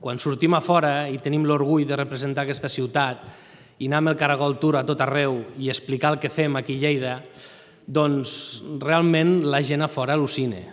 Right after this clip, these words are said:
Quan li parlem del que fem i com ho fem, la gent no s'ho creu, ha de vindre a veure-ho. Però els que venen a veure-ho encara s'ho creuen menys.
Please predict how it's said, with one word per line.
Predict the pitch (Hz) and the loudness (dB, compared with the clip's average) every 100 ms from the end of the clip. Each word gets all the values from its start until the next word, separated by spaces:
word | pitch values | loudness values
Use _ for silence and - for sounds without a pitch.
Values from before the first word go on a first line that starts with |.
| - - _ - _ - | -20 -20 _ -20 _ -8
Quan | 123 123 | -4 -4
li | 120 | -4
parlem | 120 120 143 156 | -4 -2 0 2
del | 147 151 | 0 -2
que | 135 | -2
fem | 147 147 131 123 | 0 0 0 -4
i | 123 - | -10 -2
com | 170 165 | 0 2
ho | 139 | 0
fem, | 147 131 151 226 - - - - - - | 0 0 -2 -4 -10 -20 -20 -20 -20 -10
la | 123 127 | -6 -2
gent | 139 151 | 2 2
no | |
s'ho | 151 127 | 0 -2
creu, | 139 135 95 - | 0 -2 -4 -10
ha | - 135 | -4 0
de | 143 | 2
vindre | 151 139 127 | 2 2 2
a | |
veure-ho. | 135 143 110 92 - - - - | 2 2 -2 -6 -16 -20 -20 -6
Però | 147 135 | -2 -2
els | - | -2
que | 147 | 0
venen | 147 165 | 2 4
a | 180 | 4
veure-ho | 175 175 190 | 6 6 6
encara | 190 180 | 4 4
s'ho | 170 156 | 2 2
creuen | 156 139 | 2 4
menys. | 135 165 123 107 - | 2 2 0 -6 -12